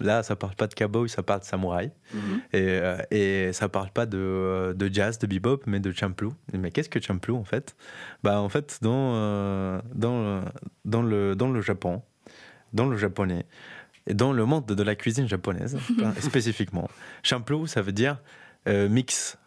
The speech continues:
Speaker 1: mix des choses. C'est comme, euh,
Speaker 2: Mm.
Speaker 1: quand tu rentres dans ta cuisine, et, euh, bon, cuisine, cuisine, <laughs> pardon, et, euh, et tu prends, euh, pff, je sais pas, t'as un œuf, euh, des légumes que t'as oubliés la dernière semaine,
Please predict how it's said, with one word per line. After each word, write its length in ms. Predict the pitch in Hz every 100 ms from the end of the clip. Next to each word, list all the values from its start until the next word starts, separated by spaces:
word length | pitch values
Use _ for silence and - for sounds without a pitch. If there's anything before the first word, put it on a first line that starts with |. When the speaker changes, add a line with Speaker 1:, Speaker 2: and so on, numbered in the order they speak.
| -
Speaker 1:
mix 260 | 123 - 113
des 80 |
choses. 400 | 101 107 92 87 90 _ - -
C'est 160 | - 202
comme, 220 | 214 240
euh, 160 | 233 -
Speaker 2:
Mm. 60 |
Speaker 1:
quand 160 | 135 139
tu 100 | 139
rentres 320 | 120 120 110
dans 80 | 101
ta 140 | 101
cuisine, 640 | - 104 95 113 120 87 - -
et, 220 | 92 87
euh, 140 | 90 -
bon, 140 | 87
cuisine, 400 | - - 87 87 - -
cuisine, 440 | 120 120 101 131 101 104 113
<laughs> 340 | 196 247 269 269
pardon, 280 | - 95 113 _ - - - - - -
et, 220 | 113 123 135
euh, 340 | 110 101 101 107
et 80 |
tu 120 | 110 113
prends, 360 | - 131 127
euh, 420 | 107 104 104 104 98 - - - -
pff, 260 | - - -
je 40 | -
sais 80 | 95
pas, 280 | 98 95
t'as 160 | 95 104
un 220 | 98 98
œuf, 380 | 98 110 107 -
euh, 300 | 104 101 101
des 120 | 98
légumes 440 | 98 101 104 113 98
que 120 | 110
t'as 100 | 107
oubliés 260 | 104 104 110
la 140 | 104
dernière 360 | 104 101 104 98
semaine, 540 | - 101 107 113 92